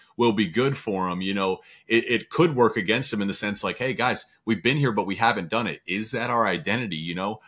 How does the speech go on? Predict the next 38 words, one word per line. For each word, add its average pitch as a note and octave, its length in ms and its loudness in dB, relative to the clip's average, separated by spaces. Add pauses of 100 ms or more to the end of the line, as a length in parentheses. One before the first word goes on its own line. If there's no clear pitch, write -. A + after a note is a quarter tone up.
(120)
I G#2+ 100 -2
will D3+ 220 0
say C#3+ 240 0
this. A#2+ 240 0
I G2 60 0
look A#2 240 -2
at - 100 -8
the F#2+ 100 0
Michigan-Georgia A2 840 -2
game, F#2+ 300 -2
and F2+ 80 -6
it D#2+ 80 -10
felt - 260 -2
like G#2 260 -6
a - 40 -16
few A2+ 200 -4
years G2+ 300 -2
ago, F#2+ 260 -2
the F2+ 100 -4
lights A2 400 -4
were G#2+ 80 -4
a G2 60 -4
little F#2+ 420 -6
bright F#2+ 280 -4
for F2+ 120 -16
that D2+ 220 -10
team. D2+ 240 -14 (400)
The, F#2+ 160 -6 (100)
Georgia A#2+ 380 0
looked A2 240 0
like G2+ 140 -2
they G2 100 0
were F#2+ 80 -2
playing G2 260 -4
at F2+ 100 -4
a F2 40 -4
different F2 360 -10
speed. E2 400 -12